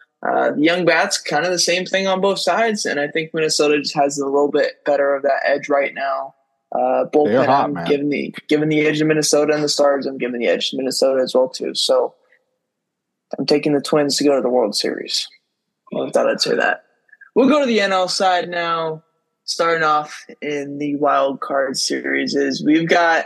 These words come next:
Speaker 1: a fun one going on in Milwaukee right now, currently three to three in the fourth inning. I don't have a
Speaker 2: Four to three.
Speaker 1: I believe.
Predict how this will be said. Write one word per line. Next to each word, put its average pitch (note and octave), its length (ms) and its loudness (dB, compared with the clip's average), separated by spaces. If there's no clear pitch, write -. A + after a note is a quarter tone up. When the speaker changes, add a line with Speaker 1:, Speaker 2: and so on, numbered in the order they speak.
Speaker 1:
a - 140 -8
fun G#3 200 2
one F#3+ 180 -2
going E3+ 240 0
on F3 180 0
in E3+ 40 -6
Milwaukee D#3+ 480 -2
right D3+ 160 0
now, D3 140 -4
currently D#3 340 -6
three D#3 300 -4
to D#3 40 -10
three D#3+ 400 -4
in C#3 500 -4
the C3 100 -4
fourth D#3 320 2
inning. E3+ 240 0
I C#3 80 2
don't C3+ 180 -2
have C3 140 -4
a C3+ 80 -4
Speaker 2:
Four C3 240 4
to C#3 100 2
three. A2 200 2
Speaker 1:
I - 20 -4
believe. - 260 -8